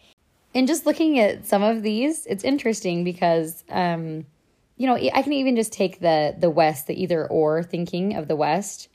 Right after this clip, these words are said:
in juxtaposition to the both and thinking of the East. And I've been working a lot with my kids and things on flexible thinking and, you know, grit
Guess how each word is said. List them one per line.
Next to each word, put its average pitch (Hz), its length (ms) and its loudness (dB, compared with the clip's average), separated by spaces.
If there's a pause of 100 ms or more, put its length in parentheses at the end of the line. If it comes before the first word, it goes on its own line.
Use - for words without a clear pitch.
in 160 440 -2 (560)
juxtaposition 165 840 -2
to 156 260 -4
the 151 100 -4
both 151 380 0
and 165 360 -4
thinking 185 360 -4
of 160 80 -8
the 170 200 -10
East. 226 360 -6 (320)
And 185 120 0
I've 175 120 2
been 175 160 -2
working 175 440 -2
a 170 160 -4
lot 156 540 0
with 165 380 -6 (160)
my 175 140 -6
kids 269 340 4
and 233 160 -2
things 208 420 0
on 160 540 -4 (460)
flexible 202 960 2
thinking 190 680 -2 (100)
and, 151 600 -6
you 170 180 -8
know, 156 100 -4
grit 180 600 0